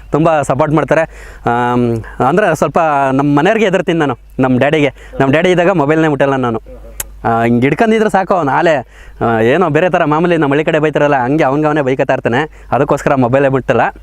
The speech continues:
Speaker 1: ಅವ್ನಿಲ್ಲ ಅಂತಂದಾಗ ಮಾತ್ರ ವಿಡಿಯೋಸ್ ಮಾಡ್ತೀನಿ. ಇಲ್ಲೂ ಅಷ್ಟೇ, ಗದ್ದೆ ಹತ್ರ ವಿಡಿಯೋ ಮಾಡ್ಬೇಕು ಅಂದ್ರೆ ಸುತ್ತ ನೋಡ್ತೀನಿ, ಯಾರೂ ಇಲ್ಲ ಅಂತಂದ್ರೆ ಮಾತ್ರ ಸೆಲ್ಫಿ ಕ್ಯಾಮ್ರಾದ ಹಂಗೆ ವಿಡಿಯೋ ಮಾಡೋದು, ಯಾರ ಇದ್ರೆ ವಿಡಿಯೋ ಮಾಡಲ್ಲ.
Speaker 2: ಹಾಗೆ ನಿಮ್ಮ ಮಗನ ಹೆಸರು ಮತ್ತೆ ನಿಮ್ಮ ಮಗನ್ ಕೂಡ ವಿಡಿಯೋಗಳು ಮಾಡ್ತಾ ಇದ್ದೀರಾ ಈಗ?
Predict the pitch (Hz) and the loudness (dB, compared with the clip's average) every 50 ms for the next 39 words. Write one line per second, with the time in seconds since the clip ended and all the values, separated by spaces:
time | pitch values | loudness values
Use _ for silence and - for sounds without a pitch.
0 | - - - - - - 135 135 151 165 202 254 269 254 247 240 226 196 247 233 | -20 -20 -20 -12 -6 -4 -2 0 0 2 2 2 2 0 0 0 0 0 0 0
1 | 226 226 208 214 208 240 220 185 185 185 175 185 175 170 - 214 190 180 202 226 | 0 0 0 0 0 0 0 0 0 0 -2 -2 -4 -4 -2 -2 0 0 0 0
2 | 208 - - 185 160 135 - - - - - - 131 143 147 202 208 - 214 208 | 0 0 -2 -2 -2 -2 -6 -10 -20 -14 -6 -2 0 0 0 0 0 0 0 2
3 | 208 202 208 208 202 202 202 202 208 202 208 220 - 190 160 214 196 190 185 165 | 2 2 0 0 0 0 0 0 0 0 -2 0 0 -2 0 0 0 0 0 0
4 | - 185 175 147 120 - - - - - - 117 139 175 190 196 196 196 185 180 | -2 -2 -2 -2 -4 -8 -14 -20 -8 -2 0 0 2 2 2 2 2 2 0 0
5 | 156 175 170 180 170 165 156 - 220 226 214 180 156 139 - 156 151 - 165 165 | 0 0 0 0 2 0 0 0 0 0 0 0 0 0 -2 -2 -2 -2 -2 0
6 | 165 165 165 160 170 180 165 160 156 156 139 143 151 147 151 147 139 139 135 123 | 0 0 0 2 2 2 2 2 0 0 2 0 0 0 0 0 0 2 0 0
7 | - - - - - 123 131 147 165 165 143 135 165 165 135 135 135 131 127 117 | -2 -6 -10 -6 -2 -2 0 0 0 0 0 0 0 2 2 0 0 0 -2 -2
8 | 110 107 107 - - - - - - 131 139 302 - - 320 311 - - 277 269 | -4 -4 -6 -10 -14 -20 -20 -20 -18 -18 -14 -12 -12 -10 -10 -10 -10 -10 -12 -12
9 | 127 131 127 - 165 170 165 165 170 165 160 147 139 131 - - 156 165 156 147 | -12 -12 -10 -8 -8 -8 -8 -8 -8 -8 -8 -10 -12 -14 -14 -12 -12 -10 -10 -10
10 | - 160 147 143 135 - - - - - - 196 160 160 156 151 151 156 156 151 | -12 -12 -14 -10 -6 -4 -4 -4 -4 -6 -8 -10 -10 -10 -10 -10 -10 -8 -8 -8
11 | 151 151 139 131 - - - 139 139 135 135 131 247 | -10 -10 -10 -12 -10 -10 -10 -10 -10 -10 -10 -10 -10